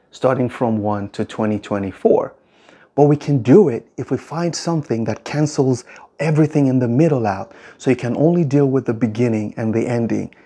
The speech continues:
and that's a telescoping series. So your Calc two skills will come in in this case,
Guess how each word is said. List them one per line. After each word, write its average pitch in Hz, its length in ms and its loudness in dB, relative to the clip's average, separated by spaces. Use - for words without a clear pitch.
and 110 160 0
that's 143 260 0
a 127 80 0
telescoping 143 800 0
series. - 540 -8
So - 140 -6
your - 120 0
Calc 170 340 0
two 160 180 2
skills 117 400 2
will 113 100 2
come 143 260 0
in 123 120 0
in 113 120 0
this 175 200 2
case, - 400 0